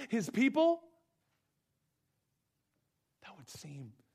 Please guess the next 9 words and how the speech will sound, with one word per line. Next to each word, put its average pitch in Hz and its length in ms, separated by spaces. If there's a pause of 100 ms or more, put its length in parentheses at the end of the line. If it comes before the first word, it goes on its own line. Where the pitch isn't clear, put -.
(500)
cruel. 247 400
It - 760
would 233 100
seem 165 220
malicious, 202 560
wouldn't 175 240
it? - 100 (1800)
But 107 80
church, 165 360